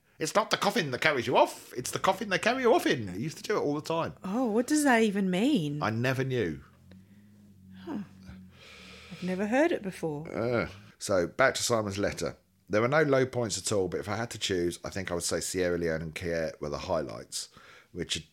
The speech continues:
Speaker 1: different to my favourites on the album." Interesting. "Even though Mister Kelly messed up the beginning of Sierra Leone." Oh, Mark.
Speaker 2: Oh, dear.
Speaker 1: "Forcing a restart and H <laughs> trying to play Three Minute Boy on his little plinky plonky keyboard to fill in the time."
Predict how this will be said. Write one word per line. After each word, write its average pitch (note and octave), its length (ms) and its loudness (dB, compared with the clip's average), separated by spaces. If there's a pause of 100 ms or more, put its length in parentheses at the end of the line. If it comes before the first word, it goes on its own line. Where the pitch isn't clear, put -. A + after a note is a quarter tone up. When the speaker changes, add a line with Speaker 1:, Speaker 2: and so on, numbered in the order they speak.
Speaker 1:
different A#2 340 0
to G2 60 -6
my F#2 160 -2
favourites F2 480 -2
on F#2 80 -4
the G2 120 -4
album." F2 300 -4
Interesting. G#2 520 -8 (520)
"Even C#3 200 2
though B2+ 100 4
Mister A2+ 220 -2
Kelly G#2 480 0
messed G#2 300 -4
up F2 80 -2
the C#2 60 -10
beginning F2 380 -4
of D#2+ 100 -6
Sierra E2+ 400 0
Leone." D#2 420 -2
Oh, G2+ 180 2
Mark. C#2 720 -8 (600)
Speaker 2:
Oh, A3 220 -2
dear. D#3+ 420 -8 (180)
Speaker 1:
"Forcing B2 380 2
a A2 60 0
restart A2 580 2
and G2+ 120 0
H G#2+ 260 -2
<laughs> - 0 -
trying A#2+ 320 0
to A#2 80 -6
play G2+ 220 0
Three G#2 220 -2
Minute F#2+ 260 -6
Boy F#2 200 0
on E2+ 60 -2
his F2 160 -6
little F2+ 180 -4
plinky E2+ 360 -8
plonky F2 320 -6
keyboard D#2+ 380 -4
to - 60 -14
fill E2+ 200 -6
in D#2+ 100 -4
the D#2 60 -8
time." D2+ 300 -4